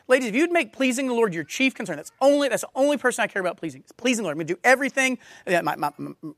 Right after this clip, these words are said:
or I'm gonna, you know, work in the, the home to please the Lord. I'm gonna, uh, educate my children in a way that pleases the Lord. I'm gonna do all these things to, to please the Lord. That's my desire. If you would do that, it, it would take off so much weight and anxiety from your life.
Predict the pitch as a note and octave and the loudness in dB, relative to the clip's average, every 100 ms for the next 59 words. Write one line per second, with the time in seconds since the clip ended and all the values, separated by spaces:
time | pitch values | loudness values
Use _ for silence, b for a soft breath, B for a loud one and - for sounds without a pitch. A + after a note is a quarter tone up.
0 | _ D#3 D#3 - D#3+ E3 D#3 - - E3 | _ -6 -6 -8 -4 -4 -4 -8 -10 -6
1 | D3+ C#3+ D3+ A#3 A3+ D#3+ - D3 C#3+ - | -6 -2 4 4 2 -8 -10 -6 -6 0
2 | - D4 C#4 - B3+ G3+ B3 F#3+ D#3 C#3 | 2 4 2 0 -2 2 2 4 -2 -6
3 | B B E3 D3+ - F#3+ D#3+ F#3+ C#3+ - | B B 2 2 4 2 2 -2 -2 2
4 | D#4 D4 C#4 C4 B3 A#3+ A#3+ B3 A#3 B | 4 6 4 4 2 0 4 4 4 B
5 | B F#3 F3 - B3 D4 D4 A#3+ C4+ A#3+ | B 2 2 6 6 6 2 2 0 0
6 | b b - E3 - - G3+ - D4+ B3 | b b 2 2 0 -2 -2 4 4 6
7 | F#3+ A#3 C4+ B3 C4+ A#3 C4 - E4 F4+ | 4 4 4 2 2 4 2 4 4 4
8 | F4 F#4 B3 F#3+ D#4+ F#4 A3+ - _ _ | 6 6 6 4 2 -2 -4 -12 _ _
9 | _ _ _ _ _ D4+ E4 E4 F#4+ E4+ | _ _ _ _ _ -4 -2 -2 -2 0
10 | E4+ C4 - - D#4+ F#4 F4 C#4 - A#3+ | 2 2 0 0 2 2 0 -4 -2 0
11 | G3 - _ _ _ - F#3 F#3+ F#3 F#3+ | 0 -4 _ _ _ -6 -4 -2 0 2
12 | F#3 D3+ C3+ E3+ D#3 D3+ C3 A#2+ | 2 0 -6 -12 -10 -10 -14 -18